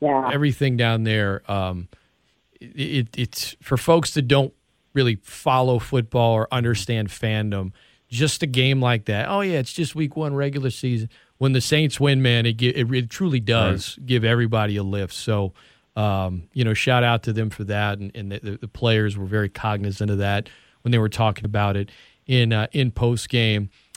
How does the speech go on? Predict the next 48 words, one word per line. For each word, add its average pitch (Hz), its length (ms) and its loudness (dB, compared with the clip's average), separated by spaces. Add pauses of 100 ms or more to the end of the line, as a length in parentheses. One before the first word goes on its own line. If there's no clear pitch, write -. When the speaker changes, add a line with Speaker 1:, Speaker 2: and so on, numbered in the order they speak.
(140)
Speaker 2:
Um, 110 580 2 (320)
anything 214 380 2
else, 208 260 2
Maddie, 190 240 4
before 175 300 0
we 180 80 4
let 170 260 2
you 165 80 0
run? 160 260 2
Any, 151 240 0
any, 151 240 -2
any 147 120 -2
questions 147 600 0
for 131 140 -8
James, 131 840 -2
uh, 135 60 -4
your 123 200 -2
friend, 139 500 0 (360)
uh, 127 160 2
James 131 360 4
Speaker 3:
<laughs> - 0 -
Speaker 2:
Butler, 135 520 2 (340)
or, 127 320 6
uh, 120 140 4
any 143 180 2
comments 147 420 6
you - 60 6
wanna 139 140 4
Speaker 1:
Sure. 135 60 2
Speaker 2:
make 131 180 2
about 131 200 2
the 117 80 -2
Saints 127 340 0
before 127 260 -6
we 123 60 2
let 120 220 0
you 127 60 -6
go? 123 240 -4 (1000)
Speaker 1:
Well, 269 460 6
James, 269 380 2
just 233 180 -4
to 254 80 -6
throw 220 220 4
this 196 160 -4
at 185 180 4
you, 180 240 2
uh, 156 220 4
you, 160 180 -2